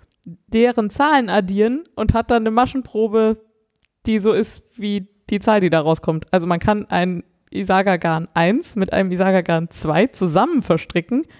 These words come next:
Dann hat man die gleiche Maschenprobe wie mit einem Isaga-Garn drei, behaupten sie zumindest. Sehr abgefahren. Äh, ja.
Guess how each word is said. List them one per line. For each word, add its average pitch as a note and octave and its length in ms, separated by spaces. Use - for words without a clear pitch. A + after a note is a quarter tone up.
Dann G3 180
hat F3+ 100
man F#3+ 100
die G3 60
gleiche F3+ 300
Maschenprobe F#3+ 520
wie F#3+ 40
mit F#3 140
einem F3+ 160
Isaga-Garn F3 640
drei, F3 340
behaupten D3+ 340
sie D3 120
zumindest. C#3 560
Sehr G3 360
abgefahren. F#3+ 600
Äh, F3+ 180
ja. D#3 120